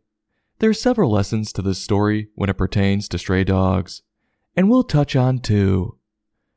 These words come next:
First being, just because a dog is wandering around doesn't mean he doesn't belong to someone. Stealing the dog for yourself while another family is searching high and low and is grieving over their lost dog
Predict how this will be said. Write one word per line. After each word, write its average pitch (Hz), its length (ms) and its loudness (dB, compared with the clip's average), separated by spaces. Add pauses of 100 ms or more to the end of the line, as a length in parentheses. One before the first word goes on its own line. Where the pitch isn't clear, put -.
First - 340 -2
being, 135 380 -2 (360)
just - 240 -2
because 113 360 0
a 95 40 0
dog 101 380 0
is 92 160 -4
wandering 95 360 0
around 98 500 0 (400)
doesn't 240 280 0
mean 135 460 -2
he 104 140 -2
doesn't 95 300 0
belong 95 340 0
to 95 80 -2
someone. 95 680 -2 (720)
Stealing 240 400 2
the 101 80 -2
dog 101 320 2
for 95 100 -6
yourself 95 480 -2 (200)
while 101 180 2
another 98 300 2
family 104 440 0
is 95 140 -2
searching 92 300 -2
high 98 220 0
and 95 140 0
low 101 340 0 (120)
and 95 140 -2
is 90 120 -4
grieving 98 380 -2
over 95 200 -2
their 95 160 -4
lost 98 360 -2
dog 101 340 0